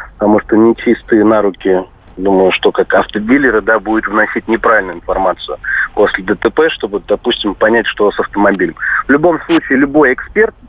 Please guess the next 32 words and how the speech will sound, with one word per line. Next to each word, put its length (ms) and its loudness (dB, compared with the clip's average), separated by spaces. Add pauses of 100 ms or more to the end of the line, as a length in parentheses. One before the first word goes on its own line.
(160)
более-менее 680 0
приличный, 520 0
да, 180 2 (420)
приехав 460 2
посмотреть 520 0
автотранспортное 840 0
средство, 400 2
да, 140 4
он, 100 2
в 160 -14
принципе, 580 0 (240)
невооружённым 880 2
глазом, 460 0 (100)
а, 320 0
увидит, 400 0 (220)
э, 840 4
был 280 0
ли 100 2
в 80 -2
Д 120 -2
Т 120 -2
П 200 2
автомобиль, 540 0 (340)
какое 420 2
был 280 0
Д 140 -4
Т 140 -2
П, 320 2 (340)
а, 200 4
перекрашены 760 0
детали 380 0
кузова 760 2